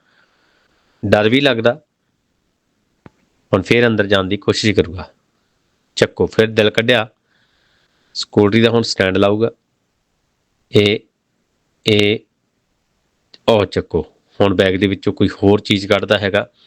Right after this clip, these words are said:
ਕਿਉਂਕਿ ਉਹ ਤਾਲਾ ਜਿਹੜਾ ਹੋ ਗਿਆ ਲੌਕ, ਉਹ ਟੁੱਟਿਆ ਨਹੀਂ। ਦੁਬਾਰਾ ਫੇਰ ਅੰਦਰ ਜਾਣ ਦੀ ਕੋਸ਼ਿਸ਼ ਕਰੂਗਾ,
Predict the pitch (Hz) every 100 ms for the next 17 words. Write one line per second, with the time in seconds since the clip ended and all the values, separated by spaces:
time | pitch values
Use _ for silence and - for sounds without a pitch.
0 | _ _ _ 101 92 104 98 98 98 95
1 | 98 101 101 101 92 92 107 98 95 95
2 | _ _ _ - _ _ _ - 120 104
3 | 113 104 85 76 _ _ _ _ _ _
4 | _ - 101 104 101 107 117 110 95 95
5 | 92 90 92 95 104 101 107